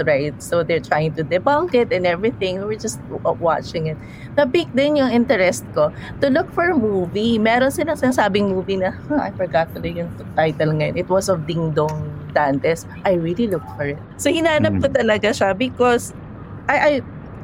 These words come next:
Speaker 1: I wanna know din, baka, baka din, di ba? Baka rin when it was told to me, it came from there, di ba? So, yeah, oo nga, no? Pero
Speaker 2: Yeah.
Speaker 1: naman,
Speaker 2: Mm-hmm.
Speaker 1: I know naman these people. Um, they, they're my friends. They are my
Speaker 2: Mm-hmm.
Speaker 1: friends.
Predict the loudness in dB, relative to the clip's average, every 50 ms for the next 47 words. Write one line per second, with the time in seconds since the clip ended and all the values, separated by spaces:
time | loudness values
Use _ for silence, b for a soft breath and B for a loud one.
0 | -2 0 2 2 4 4 4 4 4 4 4 4 2 2 2 2 2 2 2 2
1 | 2 0 2 2 2 2 2 0 0 -2 0 2 2 2 2 2 2 0 0 0
2 | -2 -4 -4 -6 -6 -4 -2 0 2 2 2 4 2 2 0 2 2 0 2 2
3 | 0 0 0 0 0 0 0 -2 0 0 0 0 0 0 0 2 2 2 2 0
4 | -2 0 0 -2 -2 -4 -6 -2 0 2 2 4 4 2 4 4 4 4 4 4
5 | 4 2 2 4 4 4 6 4 2 2 2 2 2 2 0 B B B B B
6 | B B B B -10 -6 -2 0 0 2 2 2 2 2 2 0 0 0 0 0
7 | 0 0 0 0 2 2 2 2 4 4 4 2 4 4 4 4 4 4 4 4
8 | 4 2 2 2 0 0 0 0 0 2 2 2 0 2 0 0 -2 -2 -6 -8
9 | -8 -10 -10 -10 -10 -8 -10 -8 -2 0 2 4 4 2 2 0 0 0 2 2
10 | 2 2 0 -2 -4 -8 -12 -6 -2 0 2 4 4 4 4 2 0 0 0 2
11 | 2 4 4 4 2 2 0 0 0 2 2 2 0 -2 -6 -8 -4 -2 0 2
12 | 2 2 2 2 2 2 4 4 4 4 4 4 2 0